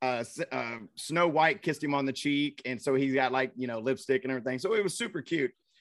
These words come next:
but we didn't get to ride in the car or anything for the parade, but, you know, so that was kinda cool.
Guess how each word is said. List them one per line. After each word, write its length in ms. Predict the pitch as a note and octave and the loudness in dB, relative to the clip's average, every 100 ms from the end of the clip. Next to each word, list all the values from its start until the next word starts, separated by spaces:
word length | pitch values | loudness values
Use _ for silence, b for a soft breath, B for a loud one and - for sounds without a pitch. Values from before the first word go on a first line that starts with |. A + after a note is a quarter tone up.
| _ - | _ 0
but 220 | C3+ C3 | 0 2
we 140 | E3 | 4
didn't 160 | F#3 F3+ | 4 4
get 120 | F3+ | 0
to 60 | D3+ | 0
ride 360 | D3+ D#3+ D#3 C3 | 2 2 2 -2
in 140 | C#3+ | -4
the 80 | C3+ | -4
car 460 | - C#3+ C3+ B2 A#2+ | 0 2 2 0 -4
or 20 | |
anything 340 | C3+ C3+ B2 | -6 -6 -6
for 160 | A#2+ B2 | -4 -6
the 80 | G#2 | -4
parade, 480 | B2 C3+ A#2+ G#2+ G#2+ | 0 2 2 -2 -4
but, 200 | A2 G#2 C#2+ | -4 -4 -8
you 140 | A#2 G#2+ | -10 -8
know, 180 | G2+ G#2 G#2+ | -10 -12 -12
so 140 | - | -2
that 140 | F3+ F3 | 2 2
was 120 | C#3 | 0
kinda 200 | C#3 A2+ | -4 -6
cool. 300 | - G2 | -8 -8